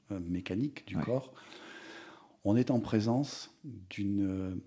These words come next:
Speaker 1: d'une respiration ou d'un mouvement que j'ai appelé protoplasmique. C'est un mouvement qui se produit à l'intérieur du zygote dès les premiers instants de la vie de l'embryon.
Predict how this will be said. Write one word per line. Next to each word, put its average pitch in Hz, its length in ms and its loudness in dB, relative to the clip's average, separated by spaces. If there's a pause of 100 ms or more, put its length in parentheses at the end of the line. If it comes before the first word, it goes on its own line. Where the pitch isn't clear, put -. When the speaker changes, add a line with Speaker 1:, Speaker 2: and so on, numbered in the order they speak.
(520)
Speaker 1:
d'une 92 160 -2
respiration 110 880 -2
ou 104 80 -2
d'un 92 140 4
mouvement 104 760 2
que 104 100 0
j'ai 98 160 0
appelé 104 380 0 (220)
protoplasmique. - 960 -2 (840)
C'est - 540 -2
un 104 100 8
mouvement 117 540 6
qui 120 160 -6
se - 180 -6
produit 110 720 0 (380)
à 101 100 0
l'intérieur 110 640 4
du 101 140 -2
zygote 104 640 -4 (440)
dès 101 380 0
les 110 120 2
premiers 107 480 2
instants 107 320 0
de 98 120 0
la 92 60 0
vie 98 180 -4
de 98 100 -2
l'embryon. 92 420 -4